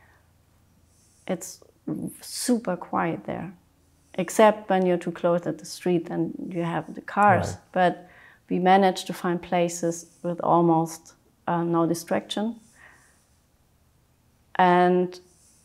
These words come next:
Speaker 1: I mean, this is the special thing about a desert,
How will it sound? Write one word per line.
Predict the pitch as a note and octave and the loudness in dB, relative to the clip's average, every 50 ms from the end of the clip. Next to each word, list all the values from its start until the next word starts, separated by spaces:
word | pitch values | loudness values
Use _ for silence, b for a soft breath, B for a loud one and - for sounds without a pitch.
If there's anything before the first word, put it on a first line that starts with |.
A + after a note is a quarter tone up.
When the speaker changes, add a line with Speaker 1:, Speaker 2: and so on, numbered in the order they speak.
| _ _ - | _ _ 0
Speaker 1:
I | F#3 F#3 | 0 2
mean, | F#3+ F#3+ F#3+ F#3+ | 2 2 2 2
this | F#3+ F#3+ - | 2 0 0
is | F#3+ F#3 - | -4 -8 -6
the | - F3 | -6 -6
special | F3 - - - F#3+ F#3 F3 - E3+ | -6 -6 -6 -4 -4 -4 -4 -4 -8
thing | E3 - - - G3 F#3 F#3 F3+ - | -8 -6 -4 -2 -2 -2 -2 -2 -4
about | - E3+ E3+ D3 D3+ - | -4 -4 -4 -4 -6 -6
a | - F#3 | -8 -10
desert, | G3 - E3+ F3 F#3 - - - - - - | -8 -6 -4 -4 -4 -4 -4 -6 -6 -10 -14